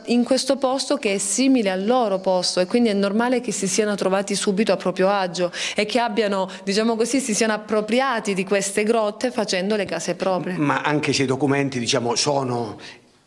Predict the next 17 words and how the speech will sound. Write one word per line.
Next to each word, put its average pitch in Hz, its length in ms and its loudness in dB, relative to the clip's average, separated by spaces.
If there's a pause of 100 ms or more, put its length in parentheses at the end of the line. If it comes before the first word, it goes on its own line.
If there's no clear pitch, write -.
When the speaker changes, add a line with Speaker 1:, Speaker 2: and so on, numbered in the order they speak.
(540)
Speaker 2:
in 143 180 4
numero 131 500 2
ridotto, 127 500 0
abbiamo 101 580 -2
un 127 180 2
documento 107 520 -4
del 98 120 -4
cinquecentonovantotto, 127 1300 -4 (300)
abbiamo 123 380 2
degli 113 200 0
affreschi 104 540 0
bizantini, 147 960 0 (200)
abbiamo 151 580 0
un 180 180 2
documento 143 680 0
del 127 180 -2
millecento 127 1080 0